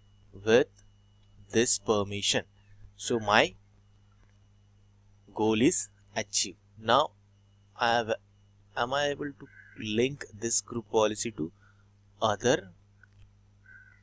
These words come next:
O Us or not? Link an existing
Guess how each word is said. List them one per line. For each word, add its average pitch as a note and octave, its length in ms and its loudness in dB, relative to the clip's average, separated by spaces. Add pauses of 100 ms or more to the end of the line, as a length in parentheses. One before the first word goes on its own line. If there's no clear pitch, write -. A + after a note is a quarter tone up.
(1900)
O A#2+ 140 4
Us A#2+ 400 0 (120)
or G#2 300 -4
not? E2 240 -10 (2000)
Link A#2+ 480 -6
an A2+ 240 0
existing G#2+ 680 -8